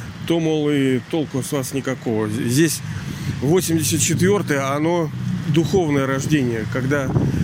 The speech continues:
высшая душа, Бог, приходит и создает нас словом, не физически рождается через маму и папу, как мы рождались в золотом серебряном веке. Там тоже есть мама и папа в золотом серебряном, да? Но они не висят друг на друге, там нету вот этого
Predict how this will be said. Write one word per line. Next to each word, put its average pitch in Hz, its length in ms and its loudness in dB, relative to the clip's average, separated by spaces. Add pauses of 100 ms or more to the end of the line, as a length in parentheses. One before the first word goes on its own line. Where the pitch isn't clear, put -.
(120)
высшая 156 400 2
душа, 139 320 0
Бог, 147 280 0
приходит 135 540 2
и - 1600 -2
создает 156 680 0
нас 131 220 0 (640)
словом, 147 840 2
не 143 320 4 (140)
физически - 520 2
рождается 139 600 -2
через 123 240 -2
маму 131 280 0
и 117 40 -4
папу, 170 340 0 (640)
как 151 140 -2 (800)
мы 147 260 2
рождались 143 760 0
в 139 60 -2
золотом 135 380 0
серебряном 131 480 2
веке. 135 240 2
Там 165 220 2
тоже 220 220 2
есть 185 160 -2
мама 180 260 0
и 170 40 0
папа 139 280 -4
в 104 100 -8
золотом - 420 2
серебряном, - 600 2
да? 170 160 2
Но 151 260 4
они 170 240 4
не 165 160 6
висят 208 340 4
друг - 180 4
на - 140 2
друге, - 400 2
там - 120 2
нету - 180 2
вот - 180 2
этого - 800 0